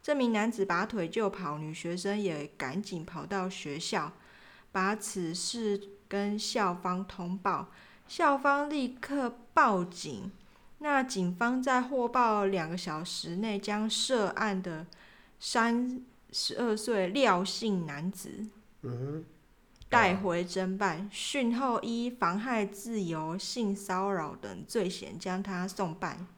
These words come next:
Speaker 1: 他说他过去有多项性骚扰、妨害性自主的前科。那，啊，什么啊？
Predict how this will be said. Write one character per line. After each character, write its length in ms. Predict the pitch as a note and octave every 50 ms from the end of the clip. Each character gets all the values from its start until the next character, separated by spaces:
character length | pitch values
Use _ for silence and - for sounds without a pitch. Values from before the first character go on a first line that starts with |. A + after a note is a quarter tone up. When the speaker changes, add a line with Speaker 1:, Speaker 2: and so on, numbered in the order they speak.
| _ _ _ _ _ - - - _ _ _ _ _ _ - - - _ _ _ _ _ _ - -
Speaker 1:
他 80 | C4
说 160 | C#4 C4+ D4+
他 160 | D4 D4 D4+ D4
过 280 | - E4+ D#4+ C#4+ C#4
去 320 | C4+ - - D#4 C#4+ B3+ A3
有 180 | G3 F#3 F3+
多 240 | F#3 F#3 A#3 B3 B3+
项 260 | B3+ C4+ C#4 B3 A3+
性 240 | A3+ - C4+ C4 A#3
骚 280 | A3 - A3 G#3+ G#3+ G#3+
扰、 180 | G3 E3+ D#3+
妨 240 | F3+ - F3+ F3 F#3+
害 200 | G#3+ A#3+ A3 G#3+
性 300 | G#3+ - - A#3+ G#3+ G#3+
自 220 | A3 - A3+ A3
主 220 | G3 - - C#3+ -
的 160 | - E2+ -
前 420 | - - - - F3 D3 D#3 F3+ F3+ -
科。 640 | - - - - G#3+ G3+ G#3 G3+ G3 G3 G#3 G#3 - - - - - - - - - - - - - - _ _ _ _ - - - _ _ _ _ _ _ - - _ _ _ _ - _ _ _ _ _ _ _ -
那， 280 | C#4 C4+ C4+ C4+ C4+ A#3 - - A#3 - - -
啊， 160 | - A3 A3
什 140 | G3 - G3+
么 60 | F#3+
啊？ 180 | F3+ E3 F3